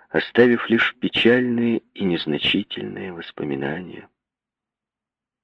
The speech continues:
Те несколько старых его покупателей и, главным образом, окрестная знать,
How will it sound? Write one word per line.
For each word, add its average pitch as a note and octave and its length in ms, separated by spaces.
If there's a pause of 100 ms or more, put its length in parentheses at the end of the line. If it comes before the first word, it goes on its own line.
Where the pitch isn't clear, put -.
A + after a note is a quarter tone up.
(360)
Те B2+ 180
несколько B2+ 520
старых B2+ 440
его A#2+ 140
покупателей A#2 720
и, G#2 40
главным A2+ 440
образом, G#2+ 460
окрестная G#2+ 680
знать, G#2 480